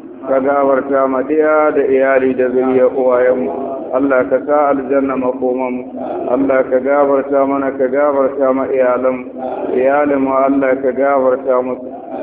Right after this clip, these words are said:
Allah, ka kara musu imani da lahiya. Allah, ka warkar da su daga dukkan curuta. Allah, ka gafarta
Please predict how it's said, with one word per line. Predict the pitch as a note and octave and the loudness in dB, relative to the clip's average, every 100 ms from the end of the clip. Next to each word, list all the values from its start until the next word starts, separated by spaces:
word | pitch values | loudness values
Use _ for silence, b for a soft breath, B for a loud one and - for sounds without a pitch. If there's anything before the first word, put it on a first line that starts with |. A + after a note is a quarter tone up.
| B2 | -4
Allah, | B2 C3 C3 B2+ | -2 0 0 0
ka | C3 | 0
kara | B2+ C#3+ D3+ D3 | 0 0 2 2
musu | C#3 C#3 C#3 | 0 -2 -2
imani | C3 C#3 C#3 C#3 C3+ C3 | -2 -2 0 0 0 -2
da | C3 C3 | -2 0
lahiya. | C3 C3 B2+ B2+ C3 C3 C3 C#3+ - B2 | 2 2 2 0 0 -6 -8 -8 -4 -2
Allah, | C3+ C3+ C3 C3 | 0 2 0 2
ka | C3+ | 0
warkar | C#3 C#3+ D#3 D3+ | 2 0 0 0
da | D3 C3 | 0 0
su | C#3 | 0
daga | C#3 C3 C3 | 0 0 0
dukkan | C3+ C3 C3 B2 | -2 -2 -2 -2
curuta. | C3 B2+ B2+ C3 B2 B2+ C3 - - C3 | -4 -4 -4 -2 -2 -2 -8 -8 -8 -2
Allah, | C3 C3+ C3 C3 | 0 2 0 0
ka | B2+ | 0
gafarta | C3+ C#3+ C#3+ C3+ C#3 | 2 2 2 0 2